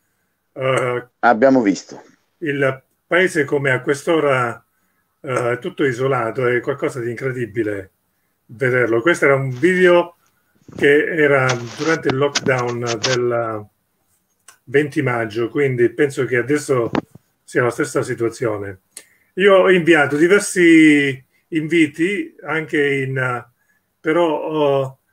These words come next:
Speaker 1: Leo, se tu ti mando in, eh, in primo piano, io vado a vedere se hanno ricevuto questi inviti.
Speaker 2: Bene,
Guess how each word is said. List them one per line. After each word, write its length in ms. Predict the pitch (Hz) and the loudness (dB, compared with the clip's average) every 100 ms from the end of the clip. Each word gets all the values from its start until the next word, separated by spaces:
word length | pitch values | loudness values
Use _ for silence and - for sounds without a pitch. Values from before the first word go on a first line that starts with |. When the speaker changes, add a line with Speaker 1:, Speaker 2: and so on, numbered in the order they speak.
| _ | _
Speaker 1:
Leo, 180 | 165 156 | 0 2
se 180 | 147 143 | 0 -4
tu 480 | 190 185 165 170 170 | 0 2 2 -2 -4
ti 140 | 170 | -4
mando 240 | 156 147 147 | -2 0 -2
in, 180 | 143 | -2
eh, 380 | 139 135 127 131 _ _ _ _ _ _ | -2 -2 -2 -6 _ _ _ _ _ _
in 120 | 156 | -10
primo 240 | 135 170 160 | 0 0 2
piano, 300 | 175 165 156 | 2 2 2
io 120 | 156 | 2
vado 140 | 147 | 2
a 80 | 143 | 0
vedere 360 | 127 139 143 135 | 0 2 2 2
se 200 | 147 139 | 2 0
hanno 220 | 127 131 | 0 -2
ricevuto 400 | 127 135 131 135 | -4 -4 -4 -2
questi 260 | 123 120 127 | -4 -4 -8
inviti. 500 | 110 110 - 113 - _ _ _ _ _ _ _ _ _ _ - | -6 -8 -8 -16 -18 _ _ _ _ _ _ _ _ _ _ -16
Speaker 2:
Bene, 600 | 104 139 151 127 104 98 | -2 2 4 4 2 -2